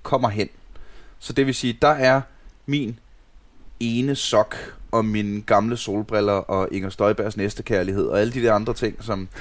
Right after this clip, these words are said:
jeg simpelthen ikke ved, hvor det er blevet af. Øh, og så... Det er det, der sker med ting, når de forsvinder.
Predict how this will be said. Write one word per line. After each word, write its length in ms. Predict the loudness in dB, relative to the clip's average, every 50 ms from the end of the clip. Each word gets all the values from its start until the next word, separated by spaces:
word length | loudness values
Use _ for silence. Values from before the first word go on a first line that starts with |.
| -16 -16 -18 -18 -18 -20 -20 -20 -20 -20 -20 -18 -18 -18 -16 -16 -14 -14 -14 -10
jeg 80 | -4 0
simpelthen 400 | 2 2 2 4 4 4 4 6 6
ikke 100 | 8 6
ved, 100 | 6 6
hvor 160 | 6 4 6
det 80 | 4 4
er 40 |
blevet 260 | 2 2 2 2 2 2
af. 220 | 0 -2 -4 -10 -14 -12 -4 2 4 6
Øh, 720 | 6 6 6 4 4 4 4 4 4 4 4 4 2 0 2 4
og 260 | 6 6 6 4 0 -6 -10
så... 440 | -10 -8 -6 0 4 4 4 4 4 0 -10 -20 -20 -20 -20 -20 -20 -20 -20 -20 -18 -20 -20 -20 -20 -20 -18 -16 -16 -16 -16 -18 -20 -20 -18 -20 -20 -20 -20 -20 -20 -20 -14 -2 4
Det 60 | 4 4
er 40 |
det, 160 | 6 6 4 4
der 60 | 4
sker 340 | 2 2 2 4 2 2 2
med 160 | 0 0 0
ting, 280 | 4 4 2 2 2
når 80 | -2 -4
de 140 | -4 -4 -8
forsvinder. 460 | -6 -6 -4 2 2 2 2 0